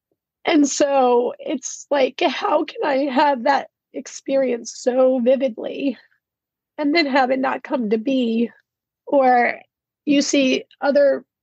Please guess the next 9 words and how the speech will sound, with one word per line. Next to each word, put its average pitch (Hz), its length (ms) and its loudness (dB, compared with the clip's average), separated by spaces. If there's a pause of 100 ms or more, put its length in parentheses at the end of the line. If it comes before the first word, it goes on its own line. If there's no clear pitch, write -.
people 277 380 -2
that 240 180 -2
don't 269 240 -2
seem 254 320 -6
to 240 500 -4
value 254 760 2
being 240 300 0
a 233 60 -8
parent, 226 640 -4